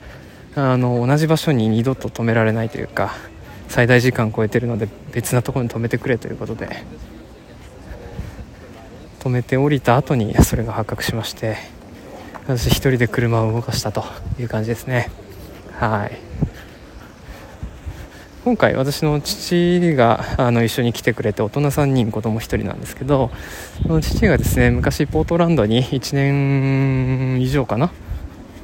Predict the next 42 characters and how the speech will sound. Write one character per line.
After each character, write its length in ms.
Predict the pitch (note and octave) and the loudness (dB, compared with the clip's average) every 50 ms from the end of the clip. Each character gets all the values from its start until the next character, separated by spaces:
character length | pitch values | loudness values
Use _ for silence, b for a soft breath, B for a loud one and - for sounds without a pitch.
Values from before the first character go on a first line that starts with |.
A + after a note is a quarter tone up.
| - | -14
住 180 | - - - D#3+ | -4 0 2 2
ん 40 | C#3 | 4
で 80 | B2 | 2
た 140 | - - G#2 | 2 2 0
っ 60 | - B B B B B B B - - - - - - - | 0 B B B B B B B -8 -10 -6 -6 -4 -2 0
て 60 | - | 0
い 20 | C3 | 0
う 20 | |
こ 120 | - C3 | 0 0
と 100 | - C#3 | 0 2
も 100 | B2+ A2 | 2 2
あ 60 | G#2+ G#2 | 2 2
っ 20 | |
て 100 | - G#2+ | 0 0
で 120 | F#2+ F#2 | 0 -2
す 160 | - - - A2+ | -2 -4 -2 0
ね、 280 | A2 G#2+ G#2 G2+ - B B B B B B - | 0 0 0 -2 -4 B B B B B B -6
あ 180 | - E3 D3+ D3+ | -4 -2 0 0
の、 680 | D3 D3 C#3 C#3+ C#3 C#3 C#3 C3+ C3 B2+ B2 A#2+ B2+ A#2+ | 2 2 4 4 4 4 6 6 6 6 6 4 4 4
ハ 80 | - C#3 | 4 4
イ 60 | C3+ | 4
ウ 60 | C3 | 6
ェ 160 | C3+ C3+ B2+ A#2+ | 6 6 6 4
イ 20 | |
に 100 | A2 G#2 | 4 2
乗 160 | A2 G#2+ G#2+ | 2 2 2
る 320 | A2 A2 A2+ A2 A2 A2 - | 2 2 2 2 2 0 0
雰 240 | B2+ A#2+ A#2 A2+ | 0 0 2 0
囲 20 | A2 G#2+ | 0 -2
気 100 | - - | -4 -4
と 140 | - A2+ | -4 -2
か、 160 | - - - B B B B B B B B B B B B B B B - - - | -2 -2 -2 B B B B B B B B B B B B B B B -20 -10 -4
あ 200 | B2 A#2 A2 A2+ A2+ | -2 -2 -2 -2 -2
の、 360 | A2 F#2+ - - - - - - | -4 -4 -4 -4 -6 -6 -6 -4
街 240 | A#2+ A2 G#2+ - - | -4 -4 -4 -4 -4
中 260 | G#2+ G#2+ - A2+ G#2+ | -4 0 0 0 -2
の 60 | A2 | 0
走 260 | - - - - - | -4 -4 -4 -4 -6
り 60 | - A2+ | -6 -8
方 320 | - - - - - - | -8 -8 -8 -8 -10 -2
と 100 | - - | -2 -2
か、 120 | - - | -2 -2